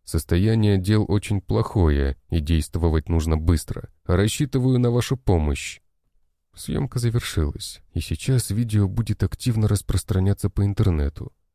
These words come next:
А я обернулся, и в этот момент десантный корабль взлетел. Он полетит за подкреплениями. К сожалению, летает он медленнее возмездия,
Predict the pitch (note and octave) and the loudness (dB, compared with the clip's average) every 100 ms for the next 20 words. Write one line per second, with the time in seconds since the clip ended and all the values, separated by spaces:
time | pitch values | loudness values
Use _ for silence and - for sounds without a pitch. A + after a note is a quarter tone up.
0 | _ E2+ D2 D2 D2 F2 G2 F#2 - - | _ -2 0 2 2 2 2 -2 -4 -8
1 | - - D#2+ F2 E2+ E2 D#2+ F#2+ D#2 E2 | -8 -4 -2 0 -2 0 0 0 0 -2
2 | D#2 D#2+ - F#2+ - F2+ - G2 G2 G2 | -2 -2 -2 -4 -2 -2 0 0 0 0
3 | F#2+ F#2+ G#2+ A2+ - D2+ D2 - _ _ | -2 -2 -4 -4 -2 -2 -2 -8 _ _
4 | _ C#3 C#3 A2 A2 - A#2+ A2 - G2+ | _ -6 -2 -2 -2 -4 -4 -2 -2 -4
5 | - B2 B2+ A#2+ E2 D2 D2 C#2+ C#2+ C2+ | -4 -6 0 0 2 0 0 0 -2 -4
6 | _ _ - - D#2+ D#2+ G#2 F2+ D#2 D2 | _ _ -12 -4 -2 0 2 2 2 0
7 | D2+ - F#2 E2 F2 F2 G#2 E2 D#2 D2 | 0 2 2 4 2 2 2 2 0 0
8 | D2 D2+ D2+ D2+ D2 - - G#2 | 0 0 0 0 -2 -6 -14 -14